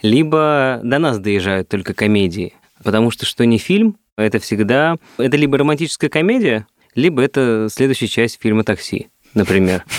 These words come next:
<laughs> То есть как бы здесь, э, особо там далеко ходить не надо. И с точки зрения самих французов, у них или у вас, я не знаю, <laughs> как ты сейчас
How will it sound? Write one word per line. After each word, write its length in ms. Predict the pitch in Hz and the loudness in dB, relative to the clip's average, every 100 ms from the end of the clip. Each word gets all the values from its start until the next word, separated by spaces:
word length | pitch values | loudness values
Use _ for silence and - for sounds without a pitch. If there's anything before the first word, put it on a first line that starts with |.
| - - | -8 -6
<laughs> 340 | - - - - | -10 -10 -8 0
То 120 | 107 | 2
есть 120 | 101 | 2
как 180 | 117 104 | 0 0
бы 80 | 101 | 0
здесь, 400 | 110 139 - 127 | 2 0 0 0
э, 240 | 113 104 | 0 0
особо 360 | 101 135 117 110 | -2 -2 -2 -2
там 240 | 101 95 | -2 -2
далеко 260 | 101 104 117 | -2 0 0
ходить 340 | 117 107 - | 0 -2 0
не 60 | 120 | 0
надо. 300 | 107 92 110 - - | 0 -2 -8 -14 -8
И 80 | |
с 80 | 127 | -4
точки 280 | 165 160 131 | -2 -2 -2
зрения 480 | 120 147 143 123 110 | 0 2 2 0 -2
самих 280 | - 131 131 | -2 -2 0
французов, 680 | 131 123 - 120 95 - _ _ _ | -2 -2 0 0 -2 -6 _ _ _
у 80 | 151 | 2
них 280 | 147 110 113 | 4 2 0
или 100 | 113 | 0
у 80 | 110 | 2
вас, 340 | 113 104 - | 0 0 -4
я 60 | 107 | -2
не 60 | |
знаю, 140 | 104 104 - | -2 -2 -2
<laughs> 140 | - - | -2 -4
как 100 | - | -4
ты 120 | 127 | -2
сейчас 280 | - 139 | 0 0